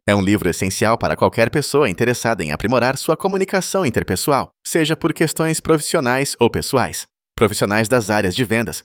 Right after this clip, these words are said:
psicologia, recursos humanos, segurança, educação e até mesmo aqueles que desejam melhorar relacionamentos familiares ou amorosos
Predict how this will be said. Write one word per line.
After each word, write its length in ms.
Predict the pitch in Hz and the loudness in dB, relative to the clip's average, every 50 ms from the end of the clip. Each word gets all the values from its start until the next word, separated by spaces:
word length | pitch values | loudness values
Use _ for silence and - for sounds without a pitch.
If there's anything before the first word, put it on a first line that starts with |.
| _ - | _ -8
psicologia, 680 | - - 196 - 110 127 139 110 101 110 123 131 131 - _ - | -6 -4 -2 0 2 2 2 2 2 2 2 2 0 -2 _ 0
recursos 460 | 110 - - 107 101 95 - 113 110 | 0 2 2 2 0 2 0 -2 -2
humanos, 420 | 131 104 107 131 127 90 - - - _ _ _ - - | 0 0 0 0 0 -2 -4 -8 -10 _ _ _ -8 -4
segurança, 580 | - 110 101 127 120 113 120 120 - - 92 - | -2 0 2 2 2 2 2 0 -2 -4 -6 -4
educação 600 | 90 85 - - 123 110 - - 120 120 131 - _ | -4 -4 -2 -2 -2 -2 -2 0 -2 -2 -2 -4 _
e 120 | - 143 131 | 0 0 2
até 180 | - - 151 | 2 2 0
mesmo 340 | 117 110 120 131 123 101 85 | 2 2 2 0 0 -2 -2
aqueles 400 | 85 92 - - 117 110 107 - | -2 -2 0 0 2 2 2 0
que 120 | - 123 | 0 0
desejam 420 | 117 127 113 98 110 110 104 113 98 | 2 2 2 4 2 2 2 2 0
melhorar 400 | 98 104 123 127 107 110 117 113 | 0 2 2 2 2 2 0 0
relacionamentos 680 | 107 131 131 131 - - 160 160 135 127 135 139 - - | 0 0 0 0 0 -2 -2 -2 0 0 0 0 -2 -2
familiares 680 | - 151 143 170 165 143 117 127 139 110 87 - - | -2 -2 0 0 0 0 2 2 0 -2 -2 -2 2
ou 100 | 110 101 | 2 2
amorosos 520 | 87 98 127 117 104 117 117 92 - - | 4 2 2 2 4 2 2 0 -4 -10